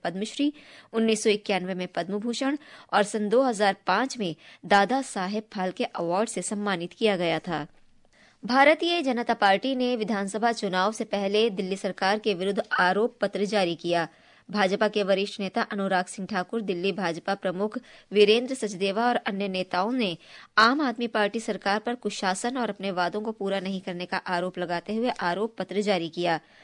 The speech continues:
श्री अनुराग सिंह ठाकुर ने आरोप लगाया कि आप संयोजक अरविंद केजरीवाल ने झूठे वादे किए और दिल्ली के लोगों को गुमराह किया।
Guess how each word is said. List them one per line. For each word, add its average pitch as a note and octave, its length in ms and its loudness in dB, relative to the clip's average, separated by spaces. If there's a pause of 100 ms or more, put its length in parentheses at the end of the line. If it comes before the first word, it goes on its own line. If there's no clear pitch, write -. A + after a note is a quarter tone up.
(260)
श्री B3+ 160 0
अनुराग B3 400 2
सिंह C#4+ 200 -6
ठाकुर A#3+ 300 -4
ने B3 100 -2
आरोप G#3+ 340 -2
लगाया G3+ 340 2
कि A#3 180 -2 (140)
आप A3+ 200 2
संयोजक G#3 540 0 (400)
अरविंद A3+ 420 4
केजरीवाल G3+ 580 0
ने G3 220 -2 (320)
झूठे A3+ 400 4
वादे A3+ 260 4
किए A3+ 240 -2
और A3 280 0
दिल्ली G3 280 -4
के A3+ 120 -2
लोगों F#3 240 -4
को A3 120 -2
गुमराह G#3+ 400 2
किया। E3 340 -2